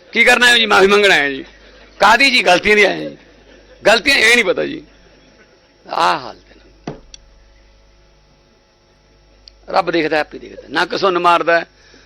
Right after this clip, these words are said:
ਨਾ ਲੱਤ ਮਾਰਦਾ ਹੈ। ਰੱਬ ਜਦੋਂ ਮਾਰਦਾ ਹੈ, ਮੱਤ ਮਾਰਦਾ ਹੈ। ਮੱਤ ਵੱਜੀ, ਪਰਮਾਤਮਾ ਦੇਖਦਾ, ਉਹਦੀ ਕਚਹਿਰੀ 'ਚੋਂ ਕੋਈ ਬਰੀ ਨਹੀਂ ਹੁੰਦਾ। ਇੱਥੇ ਕਚਹਿਰੀਆਂ 'ਚ ਤੁਸੀਂ ਵਕੀਲ ਮਹਿੰਗੇ ਕਰ ਲਓਗੇ, ਗਵਾਹਾਂ ਨੂੰ ਵੀ ਮੁਕਰਾ ਸਕਦੇ ਹੋ,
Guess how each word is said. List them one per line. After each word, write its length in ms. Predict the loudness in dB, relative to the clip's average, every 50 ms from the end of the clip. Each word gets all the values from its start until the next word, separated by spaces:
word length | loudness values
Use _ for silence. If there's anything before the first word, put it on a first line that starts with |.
| _ _ _ _ _ _ _ _
ਨਾ 100 | -8 -6
ਲੱਤ 280 | -4 -4 -4 -6 -6 -6
ਮਾਰਦਾ 360 | -2 0 0 0 0 -2 -4
ਹੈ। 60 | -2
ਰੱਬ 240 | -2 -2 -4 -4 -6
ਜਦੋਂ 220 | -8 -6 -6 -6
ਮਾਰਦਾ 300 | -4 -4 -6 -6 -6 -8
ਹੈ, 40 | -8
ਮੱਤ 260 | -6 -6 -8 -10 _
ਮਾਰਦਾ 360 | -18 -18 -18 -20 -20 -20 _ -20
ਹੈ। 40 | -20 _ _ -20 -20 -20 -20 -20 -20 _ -20 _ _ _ _ -12
ਮੱਤ 180 | -12 -12 -12 -12
ਵੱਜੀ, 340 | -16 -16 -18 -18 -20 -20 -20 _ _ _ _ _ _ _ _
ਪਰਮਾਤਮਾ 440 | -14 -10 -6 -6 -8 -8 -8 -10 -8
ਦੇਖਦਾ, 340 | -8 -8 -10 -12 -14 -12 -8
ਉਹਦੀ 240 | -6 -6 -6 -6 -8
ਕਚਹਿਰੀ 300 | -10 -8 -6 -8 -8 -6
'ਚੋਂ 160 | -8 -10 -8
ਕੋਈ 160 | -6 -8 -4
ਬਰੀ 200 | -4 -2 -4 -2
ਨਹੀਂ 100 | -4 -6
ਹੁੰਦਾ। 240 | -8 -8 -10 -10 -12 -14 -20 -20 -20 -20 -20 -20 -20 _ _ _ -6
ਇੱਥੇ 320 | -6 -6 -6 _ -12 -8
ਕਚਹਿਰੀਆਂ 480 | -6 -6 -4 -2 -4 -2 -2 -4 -6 -6
'ਚ 40 | -8
ਤੁਸੀਂ 260 | -12 -14 -12 -12 -14
ਵਕੀਲ 320 | -14 -14 -12 -8 -8 -6
ਮਹਿੰਗੇ 280 | -4 -4 -4 -2 -4 -4
ਕਰ 180 | -4 -4 -4
ਲਓਗੇ, 300 | -4 -6 -6 -6 -6 -8
ਗਵਾਹਾਂ 480 | -8 -8 -8 -6 -6 -6 -4 -4 -6 -4
ਨੂੰ 100 | -4 -6
ਵੀ 80 | -6 -6
ਮੁਕਰਾ 340 | -8 -8 -6 -4 -4 -4
ਸਕਦੇ 340 | -4 -6 -10 -14 -12 -14 -14
ਹੋ, 100 | -14 -16